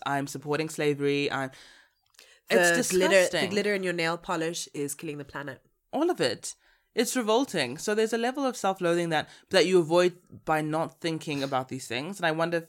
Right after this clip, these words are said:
Speaker 1: he just does that too. And he just does hood rat shit with his friends who are all just like him. And so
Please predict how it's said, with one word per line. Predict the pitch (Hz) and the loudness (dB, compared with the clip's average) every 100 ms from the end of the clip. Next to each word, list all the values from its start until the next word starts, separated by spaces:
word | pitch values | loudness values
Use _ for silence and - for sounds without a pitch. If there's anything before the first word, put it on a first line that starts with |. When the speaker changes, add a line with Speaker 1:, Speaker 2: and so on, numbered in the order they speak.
| _ | _
Speaker 1:
he | 160 175 | -10 -6
just | 165 160 | -6 -4
does | 156 151 | -4 -4
that | 143 | -6
too. | - 226 190 220 - - - _ | -6 -6 -6 -8 -14 -20 -20 _
And | - 185 185 180 - | 2 2 2 -2 -8
he | 208 | -8
just | 202 202 | -4 0
does | 202 190 | 0 0
hood | 196 175 | 0 2
rat | 185 | 2
shit | - 165 | 0 -2
with | |
his | 175 165 | -2 -2
friends | 208 180 160 160 - | 0 0 -2 -6 -8
who | 190 180 170 160 | -4 0 0 0
are | - 175 | 2 4
all | 175 180 | 4 2
just | 170 165 | -2 -4
like | 165 156 | -4 -4
him. | 185 156 | -6 -4
And | 139 | -6
so | - 139 135 | -4 -2 -2